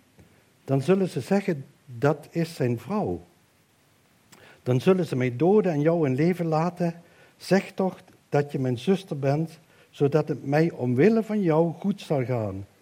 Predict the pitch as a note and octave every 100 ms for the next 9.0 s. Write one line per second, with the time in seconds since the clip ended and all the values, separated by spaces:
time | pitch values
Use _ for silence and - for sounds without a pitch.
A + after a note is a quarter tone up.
0 | _ - _ _ - C#3 C3+ F3+ G3+ -
1 | C3+ D3+ F#3+ E3 C#3+ C#3+ C#3 D3+ C3 C3+
2 | C3+ B2+ A2+ G2+ - F2 - _ _ _
3 | _ _ _ - _ _ - - - -
4 | _ _ _ _ _ _ - C#3+ E3 F#3+
5 | A3 - F#3+ F3 D3 B2+ G3+ F#3 E3+ D#3+
6 | C#3 A#2+ G#2 F#2 D#2 - - _ _ _
7 | _ _ _ _ _ _ _ _ A2+ B2
8 | C#3 B2+ G#2 D#3 D#3 C#3+ B2 A2 G2 F2